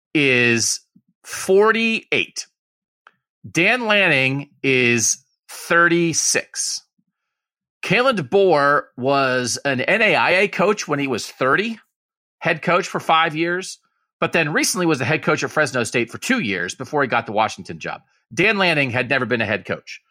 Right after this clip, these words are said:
before he got to Oregon. So now we're thinking about, we just had a year two flip discussion with Marcus Freeman. Both these guys kinda had year one flips. Like, they both were really good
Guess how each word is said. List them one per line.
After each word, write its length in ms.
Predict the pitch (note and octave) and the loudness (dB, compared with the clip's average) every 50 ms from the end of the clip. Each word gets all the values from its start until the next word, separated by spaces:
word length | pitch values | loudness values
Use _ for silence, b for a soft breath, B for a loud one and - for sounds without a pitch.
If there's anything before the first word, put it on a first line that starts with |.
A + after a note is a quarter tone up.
| _ _ _ | _ _ _
before 300 | - C3 - - B2+ A#2 | -12 -10 -6 -2 -2 -2
he 80 | G2 A2 | -2 -2
got 240 | F#2 G2+ F#2 - - | -2 -2 -4 -4 -6
to 60 | - | -12
Oregon. 320 | - F2+ D#2+ C#2 - _ _ _ _ b b b b | -12 -12 -14 -14 -18 _ _ _ _ b b b b
So 120 | - - | -4 -2
now 260 | D#3 D#3+ G#3 B3 D4+ | 0 0 2 0 2
we're 120 | F#4+ D#4 C#4 | 0 -2 -2
thinking 380 | - - A#3 - - F3 D3 | 0 -2 -2 -2 -2 -4 -4
about, 300 | C3 G2+ B2 A#2+ B2 - | -2 0 0 0 0 0
we 80 | C#3 C3 | 0 -2
just 200 | A#2 F#3+ F3 - | -2 -2 -2 0
had 180 | - F#3+ F#3+ E3+ | 0 0 0 0
a 40 | |
year 220 | C3+ A2+ B2 D3+ E3 | -2 -2 -2 -2 -2
two 240 | - - - D#3+ C3 | -4 -4 -6 -6 -6
flip 400 | - - - D#3 E3 D#3 - - | -8 -10 -6 -4 -4 -4 -4 -6
discussion 460 | C3+ - - - B2+ B2+ - - A#2 | -12 -8 -4 -2 -2 -2 -2 -4 -6
with 160 | A2+ A2+ - | -6 -6 -4
Marcus 300 | A#2+ A2+ G#2 - G2+ - | -4 -4 -4 -4 -8 -12
Freeman. 320 | - - B2+ G2+ E2 - _ _ B B B B B B B B _ _ _ _ - | -10 -8 -8 -8 -8 -12 _ _ B B B B B B B B _ _ _ _ -14
Both 300 | E3+ - A#3+ D4+ F4+ - | -4 2 2 2 4 4
these 180 | F4+ D#4 A#3 | 2 0 2
guys 320 | - A3 F3+ E3 D3+ A#2+ - _ _ - | 2 2 2 2 2 0 -4 _ _ -8
kinda 240 | - F3 F3 F3 E3 | -4 -2 0 0 0
had 180 | D3+ D3 A#2 F#2+ | 0 0 0 0
year 140 | B2+ D#3 A#2 | -2 -2 0
one 220 | - D3+ F3+ C#3+ | 0 0 0 0
flips. 520 | G#2+ - F2+ D2 B1 _ - - - - _ _ _ _ _ _ - | -2 -8 -12 -14 -14 _ -16 -18 -18 -18 _ _ _ _ _ _ -4
Like, 180 | A2 A#2 - | -4 -4 -2
they 120 | - D3 D3+ | 0 -2 0
both 280 | - G3+ A3+ F#3+ - | 0 0 0 -2 -2
were 120 | B2 B2 A#2 | -4 -6 -6
really 460 | G#2+ G2+ A#2 F3+ B3 A3 C#3 G#2+ F#2+ | -6 -4 -2 0 2 2 2 0 -2
good 400 | F2 - A2+ F2 C#2+ B1 - | -2 -2 -2 -2 -2 -6 -12